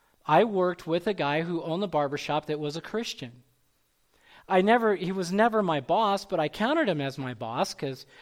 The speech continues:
he let me work there and he didn't kick me out, you know? But he was a believer. And man, it was so easy to work for that guy.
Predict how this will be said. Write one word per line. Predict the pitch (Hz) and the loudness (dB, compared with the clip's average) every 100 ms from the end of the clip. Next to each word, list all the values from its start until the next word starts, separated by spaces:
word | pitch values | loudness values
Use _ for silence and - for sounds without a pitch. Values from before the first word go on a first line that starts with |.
| - _ | -20 _
he | 190 | -2
let | 185 180 147 | 2 2 2
me | 143 | -2
work | 165 269 - | 0 0 -2
there | 139 139 | -6 -4
and | 143 | -4
he | 143 | -2
didn't | 160 143 135 | -4 -4 -6
kick | 160 151 | -6 -6
me | 143 135 | -4 -4
out, | 214 175 113 - _ _ _ _ _ _ _ _ | -4 -6 -10 -18 _ _ _ _ _ _ _ _
you | 151 | -6
know? | 139 151 - - _ _ _ | -2 -2 -6 -18 _ _ _
But | 190 190 | 0 0
he | 185 233 | 0 -2
was | 226 202 | -2 -2
a | |
believer. | 180 180 190 233 185 123 113 _ _ _ _ _ - | -6 -4 -2 -4 -4 -10 -12 _ _ _ _ _ -14
And | 180 185 | -10 -4
man, | 214 214 | -2 0
it | 180 | 0
was | 180 165 | -4 -6
so | - - - 247 226 - | -10 -8 -4 -4 -4 -6
easy | 202 233 233 208 | -6 -4 -4 -4
to | 156 | -4
work | 151 175 233 285 | -6 -8 -8 -8
for | - 170 | -10 -10
that | 143 127 - | -10 -10 -12
guy. | 143 123 113 | -12 -12 -16